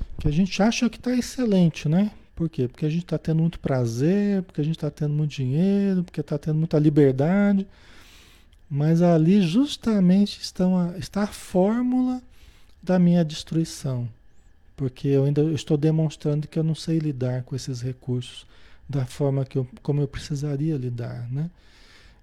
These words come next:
Então, muitas vezes, quando eu não tenho coragem de eu resolver a situação, ou eu não mudo, aí às vezes a vida, ela ela vem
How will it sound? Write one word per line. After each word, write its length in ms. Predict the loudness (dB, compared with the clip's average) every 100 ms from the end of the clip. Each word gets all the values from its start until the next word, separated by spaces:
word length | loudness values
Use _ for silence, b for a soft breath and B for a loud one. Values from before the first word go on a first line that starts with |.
| -10
Então, 280 | -2 0
muitas 560 | 4 4 4 4 4 2
vezes, 500 | 2 2 2 -2 -6
quando 260 | -2 2 2
eu 80 |
não 140 | 2 0
tenho 240 | 0 -2
coragem 580 | 0 0 2 2 0 -2
de 120 | 2
eu 100 | 2
resolver 520 | 2 0 0 -2 0
a 60 | -4
situação, 600 | -6 -10 -12 -8 -8 -8 -10 b b b b b b
ou 200 | 2 6
eu 120 | 6
não 120 | 6
mudo, 480 | 6 6 6 4 -2 -8 b b b
aí 240 | -10 -2 0
às 160 | 2
vezes 180 | 2 2
a 100 | 0
vida, 420 | 0 -2 -2 -2
ela 360 | -4 -2 -4 -8 _ _ -16 -8
ela 220 | -4 -4
vem 480 | -2 -2 -2 -4